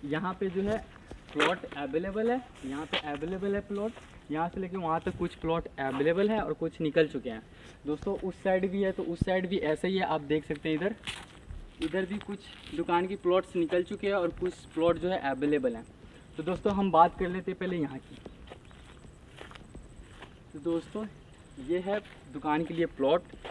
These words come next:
जो कि main गली में है। आप देख सकते हैं, main गली है, जो कि चालीस फुट की गली है, बहुत ही लंबी चौड़ी गली है ये।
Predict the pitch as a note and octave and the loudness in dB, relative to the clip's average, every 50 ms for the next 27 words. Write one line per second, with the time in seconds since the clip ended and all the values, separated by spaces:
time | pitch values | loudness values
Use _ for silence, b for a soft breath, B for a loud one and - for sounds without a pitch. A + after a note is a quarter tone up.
0 | - - - C3+ B2 D#3 D#3+ - F#3+ G3 E3+ C#3+ C#3 C#3+ E3 F3+ E3 C3+ C3 C3+ | -10 -8 -8 -2 0 0 2 4 4 4 4 6 6 6 6 6 6 6 6 8
1 | C3+ D3+ D3+ C#3 B2 A2+ A2+ - B B B - - - B2+ C#3 C#3+ C3+ B2+ D3+ | 8 8 6 6 6 4 2 -6 B B B -14 -4 2 4 4 4 8 8 8
2 | E3+ E3 - F3+ E3+ - - F#3 F#3 F3+ D#3+ C#3+ D3 D#3 E3 F3 D#3 D#3 D#3 D#3+ | 8 10 8 4 4 8 8 8 10 10 10 12 12 12 12 10 10 10 10 10
3 | E3+ F3+ E3+ D#3 D#3+ E3 D#3 F3+ F3+ - - - - - - - - - D3 C3 | 12 10 10 12 10 6 6 4 -2 -4 -6 -18 -20 -20 -20 -20 2 4 8 8
4 | C#3+ D#3+ E3 - - - - D#3 D3 - E3 - - F#3+ F3 F3+ F3 F3 F#3 F#3 | 8 8 6 4 -2 0 2 2 2 2 -2 4 6 10 12 12 12 12 12 12
5 | F#3+ F3 C3+ - - C3 - D#3+ E3+ E3 - F#3 E3+ B2+ A2+ - - - - - | 12 10 8 2 0 6 10 10 10 10 8 4 4 4 0 -10 -18 -18 -18 -8
6 | - B2+ B2+ C3+ C#3 D3 C#3+ F#3+ F3 - - C#3 B2+ C3+ D3+ F3+ F#3 F#3 F3 F3+ | -2 2 4 4 4 6 4 2 0 2 0 2 4 4 4 6 4 4 4 4
7 | F#3+ F#3+ F#3+ F#3+ G3 G#3+ | 4 4 4 6 4 2